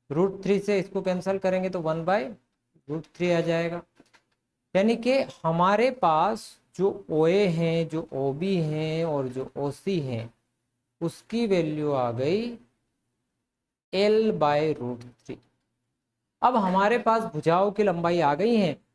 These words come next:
अब तो बहुत सरल हो गया है कि अपन एफ़ वन, एफ़ टू, एफ़ थ्री का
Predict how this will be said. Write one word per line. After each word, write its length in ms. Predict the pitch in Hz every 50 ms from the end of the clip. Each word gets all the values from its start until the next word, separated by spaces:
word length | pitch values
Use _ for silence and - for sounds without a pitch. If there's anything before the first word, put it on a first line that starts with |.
| _ -
अब 100 | 202 - -
तो 80 | - 240
बहुत 280 | 196 175 196 226 220 -
सरल 260 | - 190 196 214 214
हो 120 | 190 180
गया 220 | 175 180 185 190 180
है 140 | 180 185
कि 120 | 190 180 190
अपन 260 | 180 170 - 196 185
एफ़ 280 | 190 165 151 - - -
वन, 120 | 175 170
एफ़ 100 | 160 147 - _
टू, 80 | - 170
एफ़ 140 | 165 151 151
थ्री 200 | - - 143 147
का 160 | 143 - 220